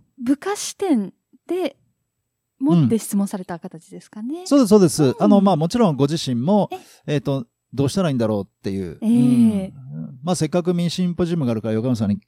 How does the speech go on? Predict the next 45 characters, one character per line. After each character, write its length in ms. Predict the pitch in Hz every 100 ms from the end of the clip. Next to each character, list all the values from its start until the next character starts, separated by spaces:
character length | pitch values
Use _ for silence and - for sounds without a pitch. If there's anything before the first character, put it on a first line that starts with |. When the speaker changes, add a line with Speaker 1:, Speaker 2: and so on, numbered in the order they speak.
| _ -
Speaker 2:
質 220 | - 151
問 120 | 147
ぶ 140 | 107 113
つ 80 |
け 60 | 135
て 100 | 131
み 80 | 135
る 80 | 110
か 100 | 101
と。 240 | 85 82 233 208
Speaker 1:
<laughs> 120 | 220
Speaker 2:
で、 360 | 175 175 170 - - _ _
そ 160 | - 196
の 80 | 180
答 220 | 180 175
え 40 |
は 140 | 107 110
ね、 160 | 165
自 160 | 110 143
分 120 | 202
だ 100 | 190
け 80 | 180
じ 80 | 151
ゃ 20 |
な 100 | 110
く 120 | 113
っ 20 |
て、 400 | - - 175 139
部 160 | 107 151
下 140 | 131
も 80 | 113
何 180 | 117 135
十 160 | 160
人 120 | 139 101
も 80 |
参 200 | 95 110
加 100 | 110
し 60 | 107
て 80 | 120
る 80 | 113
わ 80 |
け 80 | 104
だ 100 | 90
か 120 | 90
ら、 80 | 113